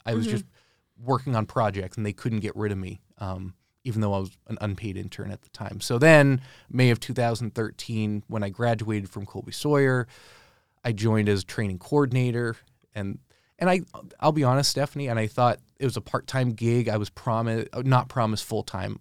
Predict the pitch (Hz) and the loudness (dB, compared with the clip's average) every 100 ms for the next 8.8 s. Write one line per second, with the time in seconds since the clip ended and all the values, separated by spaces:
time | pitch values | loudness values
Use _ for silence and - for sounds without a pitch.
0 | _ _ 104 101 107 175 - 110 131 131 | _ _ -10 -8 -8 -12 -12 -2 2 4
1 | 131 143 135 - 143 147 123 104 - 104 | 2 0 -2 -2 -2 0 -2 -4 -4 -4
2 | 107 127 135 131 127 123 127 117 - - | -2 -2 -2 -4 -4 -4 -6 -8 -14 -12
3 | 185 160 - - _ _ _ _ - 113 | -8 -8 -10 -20 _ _ _ _ -2 0
4 | 110 101 113 117 - 117 113 107 104 - | 2 2 0 -6 -4 0 2 4 2 -2
5 | - 127 120 113 120 110 107 - 98 - | -4 -2 0 0 -2 -2 -6 -8 -10 -6
6 | 107 - 117 127 117 - _ _ - 113 | -6 -4 -2 -2 -4 -8 _ _ -2 0
7 | 120 _ - 110 101 110 104 101 - 101 | -2 _ -6 -4 -2 -2 -2 -4 -8 -8
8 | 104 113 98 - 127 117 113 107 | -6 -8 -8 -4 -2 0 0 -4